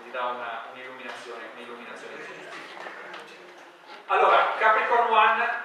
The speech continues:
ci, ci fa capire che la colonizzazione comunque cambia, ovvero noi siamo stati,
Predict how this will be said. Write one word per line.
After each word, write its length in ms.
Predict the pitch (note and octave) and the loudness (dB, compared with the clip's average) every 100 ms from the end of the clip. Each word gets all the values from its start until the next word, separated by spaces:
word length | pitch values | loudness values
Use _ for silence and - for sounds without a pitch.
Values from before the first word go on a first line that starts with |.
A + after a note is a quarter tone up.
| - | -10
ci, 160 | - F#3 | -6 -2
ci 220 | G3 G3 | 0 0
fa 160 | - - | 0 0
capire 420 | - - - - | 0 -2 -4 -4
che 360 | - - - - - - - - - - | -6 -8 -10 -14 -18 -20 -20 -20 -20 -4
la 160 | D3 D3 | 0 2
colonizzazione 1200 | E3 D#3+ D#3 D3+ D3 C#3+ D3 C#3 C#3 C#3 - - - - - - - - | 2 0 -4 -6 -6 -6 -4 -4 -2 -4 -8 -14 -20 -20 -20 -20 -20 -14
comunque 500 | - - - - - | -10 -8 -8 -8 -6
cambia, 540 | - - - - - - - - - - | -4 -4 -6 -10 -14 -16 -18 -18 -18 -12
ovvero 400 | - - - - - - - - - - - - - | -4 0 2 2 0 -6 -8 -16 -20 -20 -20 -14 -6
noi 160 | A3 | -2
siamo 240 | A3 G3+ - | 0 0 0
stati, 400 | - - - | -2 -4 -4